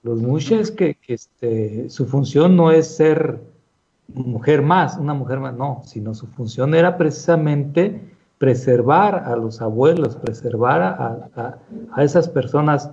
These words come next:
sabias, a esos, a esos huehues que, que, que eran los, los que daban los consejos, ¿no? Entonces, eso es parte de la, de la cultura.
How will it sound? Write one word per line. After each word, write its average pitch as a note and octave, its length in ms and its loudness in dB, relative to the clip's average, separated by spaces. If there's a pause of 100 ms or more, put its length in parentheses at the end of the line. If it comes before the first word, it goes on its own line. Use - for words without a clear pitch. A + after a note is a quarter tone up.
(140)
sabias, C3+ 640 2
a C3 80 -2
esos, B2+ 420 -8
a B2 140 -2
esos B2+ 300 -4
huehues B2 600 4 (520)
que, A#2 160 -12
que, A2 560 -8 (500)
que C3+ 180 2
eran C#3 280 2
los, - 480 -4
los - 260 -10 (120)
que A2+ 200 -4
daban C3+ 380 2
los A#2+ 180 -4
consejos, A2+ 840 -4
¿no? G3+ 280 -4 (500)
Entonces, D3+ 640 0 (220)
eso D#3+ 160 0
es F#3 80 -2
parte F3 480 0
de D#3+ 40 2
la, C#3 140 0
de A#2+ 120 2
la B2+ 180 0
cultura. C3 600 -4